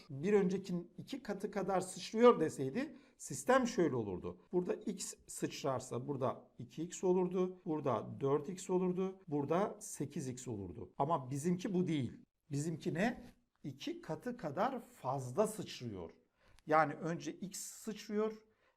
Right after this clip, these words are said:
iki katı kadar daha ilave ediyorsun, ikincide üç x, üçüncüde dokuz x, dördüncüde yirmi yedi x şeklinde olacaktır. Buradaki cümleye, şuradaki ifadeye dikkat ediyorsunuz. Evet,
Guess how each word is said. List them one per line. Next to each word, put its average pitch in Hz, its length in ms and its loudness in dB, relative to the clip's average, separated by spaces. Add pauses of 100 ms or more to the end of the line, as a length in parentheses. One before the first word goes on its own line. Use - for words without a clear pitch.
(140)
iki 247 240 -6
katı 214 280 -4
kadar 190 380 2
daha 165 200 2
ilave 156 420 4
ediyorsun, 208 380 -4
ikincide 185 460 -4 (180)
üç 208 220 -4
x, - 340 -12 (560)
üçüncüde 190 800 0 (180)
dokuz 170 340 -2
x, 240 340 -2 (720)
dördüncüde 165 680 2 (120)
yirmi 180 280 2
yedi 180 220 2
x 151 160 -8
şeklinde 180 640 -2
olacaktır. 147 640 -2
Buradaki 156 360 -4
cümleye, 151 800 -2
şuradaki 165 500 -4
ifadeye 143 680 0
dikkat 214 480 2
ediyorsunuz. 101 600 -8
Evet, 262 200 4